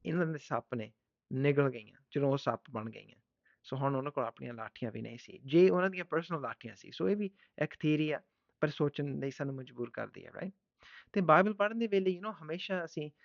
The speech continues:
ਅਸੀਂ ਰੱਬ ਨੂੰ ਅਰਦਾਸ ਕਰਦੇ ਹਾਂ ਕਿ ਸਾਨੂੰ ਸਮਝ ਦੇਵੇ, ਪਰ ਅਸੀਂ ਸ਼ਾਇਦ ਹਮੇਸ਼ਾ ਸਹੀ ਚੀਜ਼ ਨਾ ਸੋਚੀਏ। So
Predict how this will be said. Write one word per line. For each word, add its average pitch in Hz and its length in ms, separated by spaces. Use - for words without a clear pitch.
ਅਸੀਂ 147 180
ਰੱਬ 139 180
ਨੂੰ 147 180
ਅਰਦਾਸ 127 360
ਕਰਦੇ 135 300
ਹਾਂ 220 80
ਕਿ 196 120
ਸਾਨੂੰ 143 220
ਸਮਝ 147 300
ਦੇਵੇ, 139 320
ਪਰ 156 220
ਅਸੀਂ 151 360
ਸ਼ਾਇਦ 139 320
ਹਮੇਸ਼ਾ 151 420
ਸਹੀ 131 420
ਚੀਜ਼ 131 220
ਨਾ 123 160
ਸੋਚੀਏ। 143 380
So 139 240